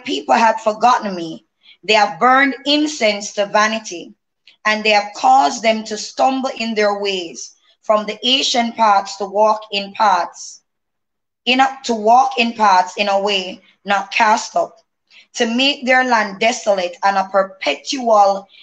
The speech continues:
hissing. Everyone that passeth thereby shall be astonished and wag his head.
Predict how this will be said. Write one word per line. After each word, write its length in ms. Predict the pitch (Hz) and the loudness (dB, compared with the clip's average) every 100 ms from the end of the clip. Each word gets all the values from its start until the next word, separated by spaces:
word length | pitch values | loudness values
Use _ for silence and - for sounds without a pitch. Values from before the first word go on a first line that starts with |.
| _ | _
hissing. 720 | - 135 - - 190 160 156 - _ _ _ - | -4 -4 -4 -6 -6 -6 -14 -20 _ _ _ -2
Everyone 580 | 247 262 294 269 247 220 | 0 0 0 2 2 4
that 260 | 208 208 - | 2 2 0
passeth 520 | 226 214 - 196 - | 2 2 -2 -8 -2
thereby 600 | 202 202 190 170 160 160 _ _ | 0 2 2 0 -2 -12 _ _
shall 280 | - 226 202 | -4 2 2
be 120 | 196 | 2
astonished 840 | 190 185 - 202 196 175 175 - - _ _ _ - | -2 -2 -2 0 0 -4 -10 -12 -16 _ _ _ -4
and 240 | 202 196 | -2 0
wag 200 | 190 208 | 2 2
his 200 | 190 190 | 0 -6
head. 400 | 208 185 170 175 | -6 -6 -6 -12